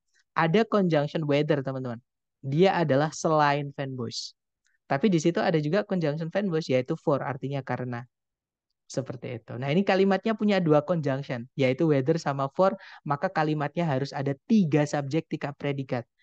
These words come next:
Kita hitung aja. Subjek pertama itu adalah I, predikatnya adalah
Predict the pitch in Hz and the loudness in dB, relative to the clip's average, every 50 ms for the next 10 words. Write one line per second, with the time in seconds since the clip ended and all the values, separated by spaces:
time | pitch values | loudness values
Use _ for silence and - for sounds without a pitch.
0 | _ _ _ - - 214 214 - 214 208 202 196 202 202 220 208 170 139 120 131 | _ _ _ -8 -4 -2 0 2 2 2 2 2 0 0 0 0 -2 -2 -4 -6
1 | - _ _ - - _ - - 190 190 170 156 190 180 185 - 180 180 - 202 | -8 _ _ -20 -20 _ -2 0 2 2 2 4 2 2 2 0 -4 -2 0 0
2 | 214 214 196 156 139 143 143 - 160 156 147 147 139 135 131 - - - 135 127 | 0 0 0 0 -2 -2 -2 0 0 0 2 2 2 2 0 -2 -2 -4 -4 -4
3 | 123 135 131 - _ _ _ _ _ _ _ _ _ _ - - 170 151 143 139 | -4 -4 -8 -10 _ _ _ _ _ _ _ _ _ _ 0 2 2 4 2 2
4 | 135 - 143 139 - 170 165 156 156 135 127 123 - 151 156 | 2 0 0 0 0 -2 -2 -2 -2 -2 0 0 0 -2 -2